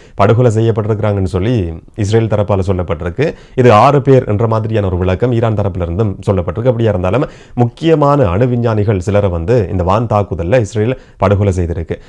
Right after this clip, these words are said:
அது மாதிரி, ஐ ஆர் ஜி சி படைப்பிரிவினுடைய, ஈரானுடைய முக்கிய ராணுவ படைப்பிரிவினுடைய ஒரு தளபதி உட்பட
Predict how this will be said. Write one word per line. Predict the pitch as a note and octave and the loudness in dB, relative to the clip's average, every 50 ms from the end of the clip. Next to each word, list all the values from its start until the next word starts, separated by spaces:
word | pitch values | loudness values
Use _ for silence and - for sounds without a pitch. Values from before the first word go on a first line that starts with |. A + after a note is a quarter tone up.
| - - - | -20 -16 -4
அது | - A2+ C3 | -2 0 2
மாதிரி, | C#3+ C#3+ C#3+ C#3 F3 F3+ D3+ A2 | 2 2 2 2 2 2 2 2
ஐ | - G2 G#2 A#2 C#3 | 2 0 0 2 2
ஆர் | C#3+ C#3 C3+ | 0 0 0
ஜி | C3 C#3 | -2 -2
சி | B2 A2 C3 | -2 -2 -2
படைப்பிரிவினுடைய, | A2+ - - G#2 A2+ G#2+ A#2+ A#2 A2 G2 F2+ D#2+ E2 E2+ F#2+ | 0 0 0 0 0 0 0 0 0 0 -2 -2 -2 -2 0
ஈரானுடைய | A2+ A#2 A#2 A#2 A2+ A2+ A#2 A#2 G2+ | 2 2 2 2 2 0 0 0 0
முக்கிய | F2+ E2+ - - B2+ G#2+ | 0 -2 0 0 0 2
ராணுவ | G2+ G#2 A2 A#2+ A#2+ A#2 G#2 - | 2 2 2 2 0 0 0 0
படைப்பிரிவினுடைய | G2 G#2 G#2+ F#2+ A#2+ G#2+ G#2+ G#2+ G#2 G2 F#2 F#2+ G2 A#2 B2 G#2+ F#2 | 0 0 0 0 -2 -2 -2 -2 -2 -2 -2 0 2 2 2 2 2
ஒரு | G2+ F#2+ G2 F2+ | 0 -2 -2 0
தளபதி | F2+ G2 G#2 A2+ A2+ A#2+ A2 A2 A2+ A2 | 2 2 2 2 2 2 0 0 -2 -2
உட்பட | - F#2+ F#2+ F#2 - A2+ G#2+ A2+ C#3 - | -2 -2 -2 -2 -2 -2 0 2 0 0